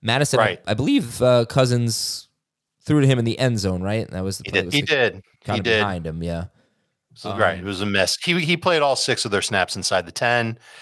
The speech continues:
Speaker 2: He's, he's fallen to around, like, fifty-five percent of the snaps each of the last, I wanna say, three weeks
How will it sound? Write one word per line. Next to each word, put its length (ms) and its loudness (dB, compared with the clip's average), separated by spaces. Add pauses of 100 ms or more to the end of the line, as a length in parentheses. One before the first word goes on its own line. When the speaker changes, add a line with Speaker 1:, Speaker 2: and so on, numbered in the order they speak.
(200)
Speaker 2:
He's, 260 0
he's 300 0
fallen 400 0
to 100 4
around, 600 2
like, 160 0
fifty-five 680 0
percent 300 -4
of 80 -4
the 60 -8
snaps 380 0
each 160 -8
of 60 -8
the 100 -2
last, 380 2
I 60 -4
wanna 160 2
say, 180 -4
three 400 -8
weeks 540 -6